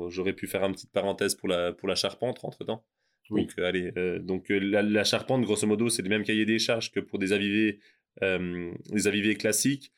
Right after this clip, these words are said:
Speaker 1: sauf que vous avez plus de longueur, parce que c'est, il faut, faut faire des pièces plus, plus intéressantes, mais pareil,
Speaker 2: C'est ça.
Speaker 1: pour faire de la charpente, il faut un certain diamètre.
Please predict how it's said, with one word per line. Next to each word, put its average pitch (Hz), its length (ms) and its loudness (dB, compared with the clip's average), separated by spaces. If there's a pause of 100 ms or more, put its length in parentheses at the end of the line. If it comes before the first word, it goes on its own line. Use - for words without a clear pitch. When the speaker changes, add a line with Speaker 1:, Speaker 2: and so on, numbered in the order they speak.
(120)
Speaker 1:
sauf 113 220 0
que 113 100 -2
vous 95 100 2
avez 98 100 2
plus 98 160 -4
de 104 80 2
longueur, 101 360 2
parce - 160 -18
que - 160 -6
c'est, - 180 -8
il 90 380 -6
faut, - 160 -18
faut - 140 -18
faire 92 140 0
des 87 120 0
pièces 92 220 -4
plus, 92 260 -4
plus - 140 -2
intéressantes, 92 500 0
mais 95 80 -2
pareil, 95 260 -2
Speaker 2:
C'est - 60 -12
ça. 90 260 -12
Speaker 1:
pour 98 100 -4
faire 98 100 2
de 98 60 0
la 101 60 4
charpente, 101 360 -2
il - 40 -12
faut 92 80 -2
un - 20 -2
certain 92 240 -4
diamètre. 101 440 0